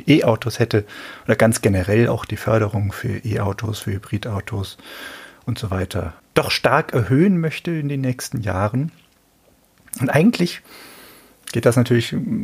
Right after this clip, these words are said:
ja, ein bisschen am Ziel vorbei, was man so mit seinem Geld anfangen könnte. Wir wissen ja zum Beispiel auch, dass es noch vor gut einem Monat oder so klare Kommunikationen aus dem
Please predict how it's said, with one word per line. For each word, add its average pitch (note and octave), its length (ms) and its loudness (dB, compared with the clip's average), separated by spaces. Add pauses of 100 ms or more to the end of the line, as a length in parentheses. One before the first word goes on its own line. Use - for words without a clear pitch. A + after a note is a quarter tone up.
(200)
ja, A2 320 4 (440)
ein C3 80 -8
bisschen - 260 2
am A2 120 4
Ziel A2+ 200 0
vorbei, G#2+ 480 0
was C3 140 0
man B2+ 120 4
so A#2+ 80 2
mit A#2+ 140 4
seinem G#2 220 0
Geld G2 320 -2
anfangen D3+ 500 0
könnte. E3+ 540 4 (1160)
Wir A2+ 160 2
wissen A#2 240 4
ja A2+ 220 4
zum A2+ 140 -2
Beispiel - 280 -2
auch, B2 220 0
dass G#2+ 200 -4
es A2 160 -4
noch G#2+ 120 0
vor G#2+ 280 2
gut A#2+ 520 2
einem B2+ 120 6
Monat A#2+ 420 4
oder C3+ 200 -2
so G#2+ 380 2
klare A#2 320 4
Kommunikationen A2 960 0
aus G2+ 260 -4
dem F2+ 360 0